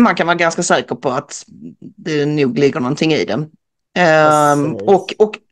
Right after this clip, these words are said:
Speaker 1: och det är klart, det här med Daniel Heldén var väl kanske bara dödsstöten då. Jag, jag tror på din tes att när den här rapporten offentliggörs så kommer det att, att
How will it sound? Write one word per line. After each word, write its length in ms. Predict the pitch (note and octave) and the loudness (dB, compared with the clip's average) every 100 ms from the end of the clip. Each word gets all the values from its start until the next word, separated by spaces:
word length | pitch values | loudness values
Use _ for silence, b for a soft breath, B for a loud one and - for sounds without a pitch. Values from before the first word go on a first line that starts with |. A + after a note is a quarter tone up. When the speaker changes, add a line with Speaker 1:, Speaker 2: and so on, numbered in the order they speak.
| _ _ B B B - | _ _ B B B 2
Speaker 1:
och 200 | G#3+ G#3+ | 2 4
det 100 | A#3 | 2
är 60 | A#3 | 2
klart, 300 | A3 C#3+ - | 0 -2 0
det 100 | G3+ | 0
här 160 | B3+ G3+ | 0 0
med 140 | F3+ | 0
Daniel 360 | F#3 F#3 F3+ F#3+ | 2 2 0 0
Heldén 440 | G3+ G3 A#3 F3+ | 0 2 0 2
var 120 | G3 | 0
väl 100 | E3 | -2
kanske 220 | F3 E3 F3 | -4 -8 -2
bara 260 | F#3+ E3 | 0 0
dödsstöten 1200 | E3 A3 - - - - - - A#2+ C#3 D3 E3+ | -2 -4 -4 -12 -12 -12 -6 -4 -2 -4 -6 -4
då. 300 | G#3+ G#2+ E3+ - - - | -2 -2 -4 -10 -14 -2
Jag, 240 | A3 C4+ | 0 0
jag 140 | A#3 | -2
tror 200 | - - | -4 -6
på 120 | D3 G#3+ | -4 -4
din 220 | D#3+ D3 | -4 -4
tes 400 | - C#3 D3 - | -4 -4 -4 -4
att 240 | C#3 C#3+ - - B B B B _ - - D#3+ - _ _ | -6 -6 -12 -18 B B B B _ -20 -18 -18 -18 _ _
när 200 | G3+ G3 | 2 2
den 140 | G3 B3+ | 2 0
här 100 | E3+ | 0
rapporten 640 | E3+ A#3 E3 - D3 D#3 | 0 0 -4 -4 -6 -6
offentliggörs 680 | D#3+ E3+ D#3+ D#3 D#3 C3 D3 | -6 -6 -6 -6 -4 -4 -4
så 120 | F3 | -8
kommer 280 | - D#3 D#3+ | -6 -4 -2
det 260 | D3+ C#3+ | 0 0
att, 420 | - D#3 B2+ - | -2 -2 -2 -2
att 80 | D#3 | -6